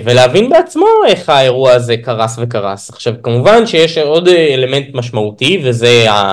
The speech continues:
המלחמה. המלחמה היא לא, אה, משהו שאפשר לצפות, אה,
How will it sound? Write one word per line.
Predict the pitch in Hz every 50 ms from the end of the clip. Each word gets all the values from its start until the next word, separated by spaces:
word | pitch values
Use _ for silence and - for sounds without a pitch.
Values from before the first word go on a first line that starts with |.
| 95 - _ _ _ _ _ -
המלחמה. | 113 113 120 127 123 127 123 120 104 101 101 107 131
המלחמה | 151 147 120 120 - 117 107 107 117
היא | 120 120 117 110
לא, | 110 113 117 117 117 110
אה, | 107 107 104 104 104
משהו | 104 110 117 - -
שאפשר | - 117 113 - - 113 104
לצפות, | 101 95 - - _ - - 101 107 117 120 - - _ _ _ _ _ _ _ _ - -
אה, | 107 107 104 98 101 101 107